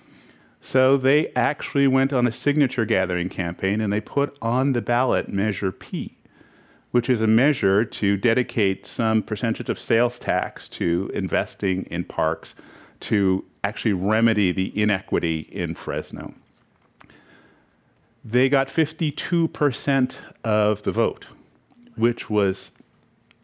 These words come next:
unheard of. But the city, uh, attorney stipulated that this was a two-thirds measure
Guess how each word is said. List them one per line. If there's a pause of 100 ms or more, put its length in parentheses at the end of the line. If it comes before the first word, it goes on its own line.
(120)
unheard
of. (1800)
But (320)
the
city, (180)
uh, (180)
attorney (640)
stipulated
that (200)
this
was
a
two-thirds
measure